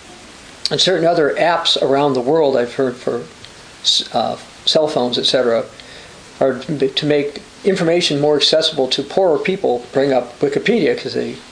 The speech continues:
try to act like it's a reliable source. And sadly, it's not.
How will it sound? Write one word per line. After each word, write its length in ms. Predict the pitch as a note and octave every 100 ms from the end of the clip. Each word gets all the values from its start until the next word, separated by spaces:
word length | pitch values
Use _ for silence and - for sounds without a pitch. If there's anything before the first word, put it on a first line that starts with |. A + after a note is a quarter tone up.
| -
try 280 | - B2 A#2+
to 40 | - -
act 260 | B2+ A2 -
like 220 | - -
it's 320 | - - - - - - - - - - -
a 60 | C3
reliable 500 | C3 A#2 A#2 A2 G#2+
source. 560 | - G3+ D#3+ - - - - - - - - - - -
And 160 | C3+ C3
sadly, 640 | - G#3 A3+ C3 B2+ C3 - - - - - - - - - - -
it's 240 | - C3+ -
not. 340 | C3 - -